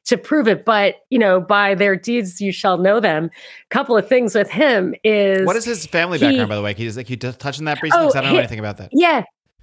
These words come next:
Speaker 1: His, I believe his mother was English, his father's South African, but his,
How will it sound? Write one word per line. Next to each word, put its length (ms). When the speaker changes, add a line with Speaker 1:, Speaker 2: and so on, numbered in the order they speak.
Speaker 1:
His, 300
I 60
believe 240
his 160
mother 380
was 200
English, 500
his 180
father's 380
South 260
African, 480
but 180
his, 500